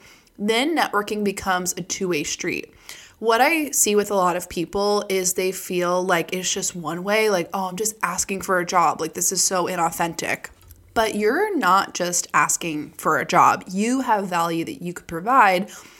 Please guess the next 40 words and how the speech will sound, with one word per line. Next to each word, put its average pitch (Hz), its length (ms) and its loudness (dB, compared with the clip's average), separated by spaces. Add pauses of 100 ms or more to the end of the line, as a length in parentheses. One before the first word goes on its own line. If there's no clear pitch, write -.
(280)
And 240 340 0
even 294 320 -4
more 196 260 2
so, 180 460 0 (240)
who 381 280 -2
knows 226 320 0
how 214 140 0
you 196 200 -2
might 214 220 -4
be 196 100 0
able 180 160 -4
to 180 60 -6
help 175 320 0
this 185 220 -4
person 175 500 -6
in 175 140 -6
the 170 60 -4
future. 170 440 -4
Just 233 240 0
because 202 680 2 (460)
they 202 220 6
might 196 240 2
be 190 140 -2
helping 180 480 -2
you 208 160 -6
now 175 400 4
doesn't 185 340 -4
mean, 185 160 -6
again, 175 440 0
that 180 180 -4
you 175 100 -4
can't 175 260 -10
provide 185 360 2
value, 160 420 0
but 175 240 -2
also 214 400 0
that 185 200 2
in 180 80 -6
the 180 60 -6
future, 190 640 -2